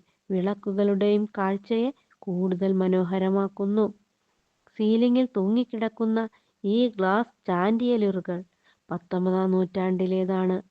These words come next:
ബെൽജിയത്തിൽ നിന്നും ഇറക്കുമതി ചെയ്തതാണ്. സിനഗോഗിന്റെ തറ തന്നെ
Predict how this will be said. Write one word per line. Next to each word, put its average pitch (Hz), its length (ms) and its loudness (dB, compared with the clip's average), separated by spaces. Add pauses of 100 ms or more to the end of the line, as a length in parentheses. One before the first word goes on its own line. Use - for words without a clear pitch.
(360)
ബെൽജിയത്തിൽ 185 680 -2
നിന്നും 185 300 2 (280)
ഇറക്കുമതി 185 640 -2
ചെയ്തതാണ്. 180 800 -2 (1120)
സിനഗോഗിന്റെ 214 680 4
തറ 190 300 -2
തന്നെ 208 400 0